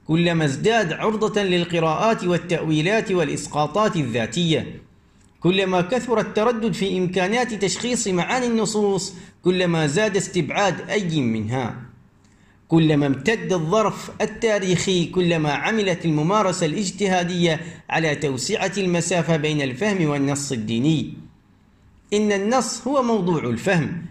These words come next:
فلا يصح أن يكون مصدرًا أساسيًا للبحث الطريقي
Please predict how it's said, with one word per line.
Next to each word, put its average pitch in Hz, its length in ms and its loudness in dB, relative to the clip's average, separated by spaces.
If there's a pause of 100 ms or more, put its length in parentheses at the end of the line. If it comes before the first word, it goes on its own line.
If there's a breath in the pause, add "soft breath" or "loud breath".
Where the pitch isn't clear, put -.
(140)
فلا 254 260 0
يصح 226 600 0
أن 196 160 0
يكون 180 460 2
مصدرًا 180 560 0
أساسيًا 185 560 0
للبحث 151 440 -2
الطريقي 135 640 -2